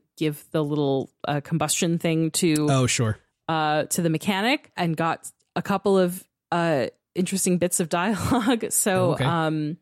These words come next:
Speaker 1: Edie does that thing where, like, w-, as you're going in, she, like, gives you an update. And about Morden's mission, she says,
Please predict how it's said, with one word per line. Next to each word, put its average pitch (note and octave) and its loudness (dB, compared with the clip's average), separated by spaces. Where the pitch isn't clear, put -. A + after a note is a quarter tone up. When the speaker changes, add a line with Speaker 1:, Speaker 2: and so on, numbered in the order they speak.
Speaker 1:
Edie B3+ 4
does A#3 2
that G3+ 0
thing F#3 2
where, E3+ 2
like, E3 0
w-, F3 2
as F#3+ 2
you're G3 2
going F3 2
in, E3+ 2
she, F#3+ 2
like, E3+ 2
gives D#3 0
you E3 2
an D#3 2
update. F3 0
And E3 0
about E3 0
Morden's B3 0
mission, G3+ 2
she F#3 -2
says, D#3 -2